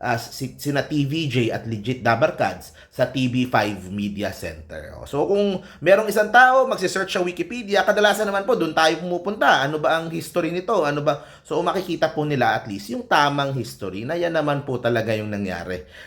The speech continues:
Di ba? Ipipilit nung tape na sa kanila yan. Pero, eh, syempre, ah, karapatan nilang mag-apela, pero hanggat wala pa yung apela, di ba? O, ito, itong sa Wikipedia, di ba? Tama yung kanilang ginawa.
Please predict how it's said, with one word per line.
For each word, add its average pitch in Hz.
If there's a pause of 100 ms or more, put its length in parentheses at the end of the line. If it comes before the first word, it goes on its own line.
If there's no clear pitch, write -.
(100)
Di 90
ba? 104
Ipipilit 147
nung 127
tape 143
na 113
sa 104
kanila 107
yan. -
Pero, 185
eh, 131
syempre, 202 (240)
ah, 160
karapatan 160
nilang 156
mag-apela, 135
pero 143
hanggat 143
wala 160
pa 240
yung 220
apela, 113
di 80
ba? - (560)
O, 82
ito, -
itong 151
sa 131
Wikipedia, 127
di 90
ba? 120
Tama 156
yung 113
kanilang 101
ginawa. 92